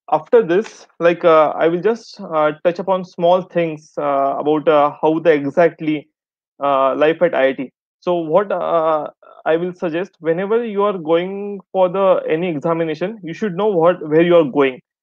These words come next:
So I request you everyone to visit any nearby I I T or, uh, exa-, uh, examination, sorry, I I T, uh, uh, campus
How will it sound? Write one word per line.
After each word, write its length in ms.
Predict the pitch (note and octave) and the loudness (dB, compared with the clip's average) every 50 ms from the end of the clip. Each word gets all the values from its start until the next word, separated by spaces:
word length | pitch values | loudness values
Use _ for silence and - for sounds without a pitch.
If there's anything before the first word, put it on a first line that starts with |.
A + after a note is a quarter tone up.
| _ _ _ _ _ | _ _ _ _ _
So 440 | _ - F3+ F3+ F#3 F#3 F#3 E3+ - _ _ _ _ _ _ | _ -2 0 2 4 4 2 2 -2 _ _ _ _ _ _
I 80 | - D#3 | 0 2
request 460 | E3 F3 E3+ - G3+ A3+ G#3+ - - | 2 2 0 0 0 0 0 -2 -4
you 200 | A#3 A#3 A3+ G#3 - | -6 -4 -4 -4 -2
everyone 520 | C#3+ E3 D#3 D#3+ F#3 E3+ F3 G3 G#3+ G#3 - | -2 -4 -4 -2 -2 -2 -4 -4 -6 -8 -10
to 220 | G3+ F#3 E3+ D#3+ | -8 -6 -6 -6
visit 300 | D3+ D3 F#3+ G3+ - - - | -4 -4 -4 -4 -6 -8 -6
any 240 | E3 E3+ F3 G3+ A3 | -4 -2 -2 -2 -2
nearby 400 | G#3 F3+ F3 F3+ F3+ F#3 F3+ F3+ | -2 2 4 4 4 6 4 2
I 240 | E3+ - C3 C#3 C#3 | 2 2 2 2 2
I 100 | C#3 C#3+ - - | 2 0 -2 -6
T 200 | - D#3+ G#3 A#3+ _ _ _ _ - | -10 -10 -10 -12 _ _ _ _ -4
or, 240 | D3+ D3+ D3+ D3+ D3+ | -2 0 0 0 0
uh, 480 | D3 C#3 C#3 C3+ C3+ C3+ C3+ C#3 C3+ - - | 0 2 2 2 2 2 0 0 -2 -4 -6
exa-, 300 | - D3 C3+ B2+ D#3 B2 | -8 -6 -2 -2 -2 -2
uh, 200 | A#2+ C#3 C#3 B2+ C3 | -2 -6 -10 -8 -6
examination, 680 | C#3+ - E3 D3+ D3+ D3+ D3 C#3+ C#3+ - E3+ F3+ G#3+ - _ _ _ _ _ _ _ | -6 -4 -2 -2 -2 -2 -4 -6 -6 -6 -6 -6 -6 -10 _ _ _ _ _ _ _
sorry, 160 | F3+ D#3+ C#3+ | 0 2 2
I 140 | C3 C3+ C#3 | 4 2 2
I 60 | C#3+ | 2
T, 220 | C3+ E3 D#3+ D3+ | 0 0 0 2
uh, 60 | C#3 C3 | 2 2
uh, 680 | C3 C3 B2+ - - - _ _ _ - - - - - - | 2 0 -2 -4 -8 -14 _ _ _ -18 -18 -16 -16 -4 -2
campus 500 | D#3 D3 D3 D3 - D3 D#3+ F#3 - | -2 -2 0 0 0 0 0 0 -4